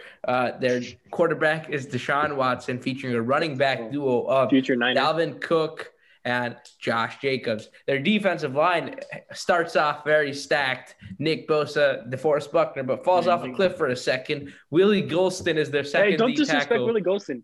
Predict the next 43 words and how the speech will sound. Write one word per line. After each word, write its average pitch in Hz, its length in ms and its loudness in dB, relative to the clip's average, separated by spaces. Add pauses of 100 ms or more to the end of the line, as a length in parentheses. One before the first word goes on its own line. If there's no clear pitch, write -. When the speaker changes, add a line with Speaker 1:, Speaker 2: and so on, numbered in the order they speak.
(200)
Speaker 2:
He's 185 160 2
gonna 180 140 4
Speaker 1:
<laughs> 214 80 2
Speaker 2:
get 151 120 -2
five. 175 300 2 (180)
He's 180 140 -2
gonna 220 180 0
get - 80 4
five 185 280 2 (340)
Madden 156 340 0
cheese 147 320 0
sacks 127 360 -2
in 143 60 -2
the 135 60 0
game, 123 280 0
and 120 120 -2
you're 131 120 4
gonna 127 120 -2
be 120 100 -2
very 120 220 0
upset. 117 340 -2 (880)
So. - 100 0
Speaker 1:
And 165 220 2
their 165 100 0
second 196 480 -2
D 180 220 -2
end 170 240 0
is 127 140 -6
DeAndre 131 760 0
Hunter. 101 360 -8 (520)
Their 117 100 0
Speaker 2:
Danielle. 120 260 2
Speaker 1:
corners 185 640 2
are 135 80 2
Speaker 3:
Danielle, 151 240 4
Dan-, 131 140 4
Danielle 131 140 4
Speaker 1:
absolutely 117 580 0
Speaker 3:
Hunter. 117 60 -2
Speaker 1:
elite. 135 420 -4
Uh, 139 140 0
Danielle 143 320 -2
Hunter, 110 220 -6